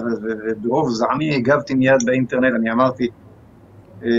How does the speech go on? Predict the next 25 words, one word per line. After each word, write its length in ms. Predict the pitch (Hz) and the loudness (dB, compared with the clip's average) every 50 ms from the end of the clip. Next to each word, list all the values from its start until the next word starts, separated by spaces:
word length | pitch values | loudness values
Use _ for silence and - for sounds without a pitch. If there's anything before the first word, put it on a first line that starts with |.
| 117 117 110 - | 2 2 0 -2
בפייסבוק, 720 | 117 - - 156 151 139 113 113 127 143 151 147 - - - | -4 -2 2 4 6 6 4 4 2 2 2 2 0 -6 -12
כתבתי, 520 | 123 - 143 143 135 117 - 147 143 135 | -6 -2 0 0 0 0 -2 -2 -2 0
"אני 120 | 131 127 123 | 0 2 2
לא 220 | 123 139 147 156 151 - | 4 4 4 4 2 2
תרמתי 400 | 147 135 147 156 147 - 131 113 | 2 2 2 2 0 -2 -6 -6
כליה 300 | - 131 123 131 139 135 | -4 -2 2 2 2 2
כדי 200 | 139 127 127 127 | 2 0 0 0
לייצר 260 | 123 123 120 - 139 | 0 0 -2 -2 0
לעצמי 280 | 135 127 131 - 127 123 | 0 0 0 -2 -2 0
עליונות 260 | 120 120 131 127 - | 0 0 0 0 -2
מוסרית, 440 | 120 - - - 110 107 113 113 - | -6 -10 -12 -12 -10 -8 -8 -6 -4
אני 100 | 113 113 | -6 -6
תרמתי 460 | - - - - 123 143 135 - 127 - - | -6 -10 -10 -6 -4 -4 -4 -6 -12 -16 -12
כליה 400 | 143 143 147 175 196 190 175 151 | -8 -2 2 4 4 4 4 2
כדי 220 | - 127 123 127 | 0 -4 -4 -2
לקיים 500 | 123 127 - - 147 151 165 - 156 135 | -2 -2 -2 0 0 2 2 2 0 -2
כל 260 | 117 - 143 143 151 147 | -2 -2 0 2 4 4
המקיים 840 | 139 143 139 139 135 135 135 131 131 127 - 143 147 156 147 147 143 | 4 4 4 2 2 2 2 0 0 -2 -2 -2 -2 -2 -2 -2 -6
נפש 180 | 143 - - | -6 -8 -8
אחת 180 | 135 139 143 143 | -4 -4 -4 -4
מישראל, 520 | 143 131 - - 143 147 160 165 156 147 123 127 | -4 -8 -8 -4 0 0 2 2 0 0 -2 -4
כאילו 280 | 135 139 147 143 - | -6 -4 -4 -6 -6
קיים 220 | - - 139 139 131 | -6 -4 -2 0 2
עולם 260 | 127 131 131 127 127 | 2 4 4 4 4
מלא." 200 | 123 117 110 | 4 2 0